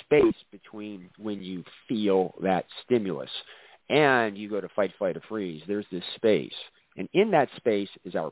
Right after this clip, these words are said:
power to choose our response. In our response lies our growth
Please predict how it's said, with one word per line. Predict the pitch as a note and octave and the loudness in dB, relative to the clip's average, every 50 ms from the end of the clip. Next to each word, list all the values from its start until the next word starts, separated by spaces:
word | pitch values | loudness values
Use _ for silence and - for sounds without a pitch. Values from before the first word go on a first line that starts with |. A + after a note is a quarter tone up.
| _ - | _ -10
power | - - D#3 D#3+ D3+ C3 A2+ G2+ F#2+ | -10 -2 2 4 4 4 4 0 -4
to | - - - - - | -8 -12 -14 -12 -12
choose | - A#2 A2+ A2 - - | -10 -10 -10 -10 -10 -6
our | - G2 F#2+ | -4 -2 -2
response. | - - - - - G2 E2+ B1+ A1 - - - - - - _ _ _ _ _ _ _ _ _ _ _ _ _ _ - | -2 -4 -10 -4 -2 -2 -2 -2 -8 -14 -16 -16 -16 -16 -16 _ _ _ _ _ _ _ _ _ _ _ _ _ _ 2
In | C#3+ F3 G3 | 4 6 6
our | G3 D#3+ C3+ | 6 4 4
response | A#2 - - - A2 G#2 G#2 G#2 F#2 - - - | 0 -4 -6 -4 -4 -4 -2 -4 -6 -8 -12 -8
lies | F#2 G2+ G#2 G2 G2+ G#2 G2+ G2+ - _ - | -2 0 0 2 2 2 0 -2 -4 _ -6
our | F#2+ F#2 F2 E2 | -6 -4 -4 -6
growth | F2 F2 F2+ G2+ G#2+ A2+ B2 B2+ | -8 -8 -2 0 0 0 0 -4